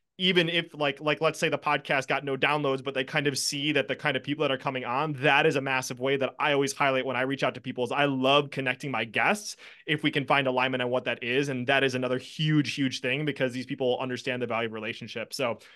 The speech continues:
love all that. Thank you for sharing some of your perspectives. But I, Nick, I wanna, I wanna dive into some of your content. I got, if, I, I'm not using video right now. I know, Nick, you'd probably kick me in the butt for that, but I got a copy of, uh, Nick's book I'm holding up, Rise of the Reader. And I'd love to dive into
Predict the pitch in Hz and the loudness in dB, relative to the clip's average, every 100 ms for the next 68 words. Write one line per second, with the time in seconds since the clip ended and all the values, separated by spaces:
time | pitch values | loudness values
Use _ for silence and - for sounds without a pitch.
0 | _ 143 185 196 180 175 160 160 160 170 | _ 4 6 8 6 6 4 4 2 -2
1 | 170 180 165 151 160 147 147 139 123 - | -2 -4 -4 -2 0 2 2 0 -6 -16
2 | - 175 165 147 143 139 131 139 - 151 | 0 4 4 4 2 0 0 -6 -4 -4
3 | 147 123 117 156 139 - - 160 165 160 | -2 -4 2 2 2 -2 0 2 4 4
4 | 214 180 180 214 151 175 240 180 202 185 | 4 6 6 6 6 6 6 6 4 4
5 | 185 175 180 160 160 170 160 156 165 165 | 0 -2 -6 -4 -2 0 0 0 0 2
6 | 151 147 143 147 - 160 156 - 135 156 | 0 2 0 -2 -8 -12 -10 -8 -4 -2
7 | 156 202 208 147 185 175 147 180 175 160 | 2 2 2 -2 -2 -2 0 4 6 4
8 | 151 151 185 151 156 151 156 139 156 139 | 2 2 4 4 2 0 0 0 0 -2
9 | 156 151 143 131 135 - 165 170 160 143 | -4 -4 0 2 0 0 2 4 4 4
10 | 156 156 - - 160 180 190 190 180 160 | 4 0 -4 -6 0 4 4 6 6 6
11 | 156 151 147 156 160 170 170 156 156 156 | 4 2 2 0 -4 -2 0 0 -2 -2
12 | 147 143 156 151 143 131 165 156 135 139 | 0 2 0 0 -4 -4 -2 0 0 -2
13 | 139 185 185 151 160 160 160 156 147 139 | -2 0 0 0 -2 -4 -8 -4 -2 -2